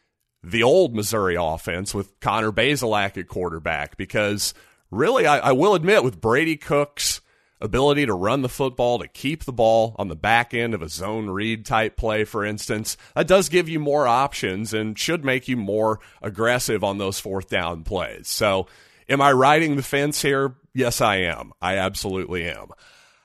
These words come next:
I will say, though, that fourth and one play, Dawson Downing may have looked like he, he missed the hole there to me. I don't wanna be too critical of Dawson here, but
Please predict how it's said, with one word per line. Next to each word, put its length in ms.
I 80
will 180
say, 220
though, 220
that 200
fourth 380
and 100
one 320
play, 460
Dawson 460
Downing 480
may 100
have 160
looked 180
like 200
he, 400
he 100
missed 320
the 100
hole 300
there 220
to 160
me. 200
I 60
don't 140
wanna 140
be 140
too 340
critical 500
of 100
Dawson 540
here, 260
but 240